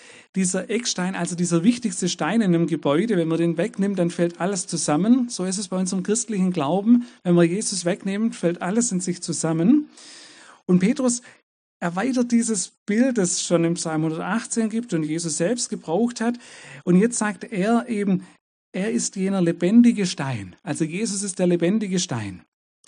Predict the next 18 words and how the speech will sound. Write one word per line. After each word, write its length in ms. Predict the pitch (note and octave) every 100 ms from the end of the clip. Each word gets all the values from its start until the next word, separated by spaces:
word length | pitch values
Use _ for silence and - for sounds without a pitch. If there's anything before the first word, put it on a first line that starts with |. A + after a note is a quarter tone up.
| - - -
Und 100 | E3+
dann 140 | G#3
führt 240 | A#3+ A#3+ C#4+
es 140 | A#3+
noch 240 | G3+ D3+ D3+
weiter, 340 | E3+ B3 C4
Vers 380 | A#3+ E3+ E3+ -
fünf. 380 | G3+ B3+ D4 - - - - _ _ _
Lasst 320 | - F#3 F3+ -
euch 220 | F#3+ F3+
selbst 540 | - A#3 C#4+ A#3+ -
als 240 | F3 E3+ F3+
lebendige 640 | D#3+ F3 G#3 A#3 G#3+ F#3+
Steine 540 | - - E3 G3+ A3+
in 180 | A3 F#3
das 260 | E3+ - -
Haus 320 | F#3 C4 A#3+
einfügen, 840 | F3 D3 D3+ - F3 G3 A#3 B3+